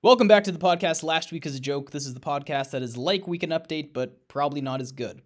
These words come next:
But like Weekend Update, I take months off at a time 'cause I am a lazy sack of shit.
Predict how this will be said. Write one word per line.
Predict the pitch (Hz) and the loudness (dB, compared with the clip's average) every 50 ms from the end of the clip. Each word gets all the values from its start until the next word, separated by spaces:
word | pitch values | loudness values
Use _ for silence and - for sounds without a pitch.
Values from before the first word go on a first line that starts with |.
| - | -6
But | - 269 294 - - | -4 -4 -4 -2 0
like | 208 226 220 226 | 0 0 0 -2
Weekend | 233 233 226 233 226 233 | -8 -8 -6 -4 -4 -4
Update, | 226 - - 226 220 214 208 | -6 -6 -6 -4 -4 -4 -4
I | 185 208 | -6 -8
take | 208 - 185 151 120 120 - | -6 -6 -6 -8 -8 -8 -12
months | 120 117 143 180 214 220 208 - | -12 -6 -4 -4 -4 -4 -6 -6
off | 196 190 208 202 - | -6 -4 -6 -6 -6
at | 185 175 | -8 -8
a | 170 | -8
time | - - 175 180 196 185 170 | -8 -8 -8 -8 -6 -8 -8
'cause | 170 127 120 | -8 -8 -8
I | 127 131 143 147 | -6 -8 -6 -8
am | 143 131 120 | -8 -8 -8
a | 110 104 98 | -8 -8 -10
lazy | 101 104 120 127 143 147 156 156 151 156 156 156 156 156 156 | -10 -12 -10 -10 -10 -10 -12 -12 -14 -12 -12 -12 -12 -12 -12
sack | 160 - - - - 135 127 135 143 143 139 - - - - - | -12 -12 -12 -10 -10 -10 -10 -8 -10 -12 -14 -16 -20 -20 -16 -12
of | 127 120 127 131 131 131 131 127 135 131 | -10 -8 -6 -6 -6 -6 -8 -12 -14 _
shit. | - - - - - - - - 107 - _ | -20 -18 -16 -16 -16 -16 -12 -14 -14 -14 _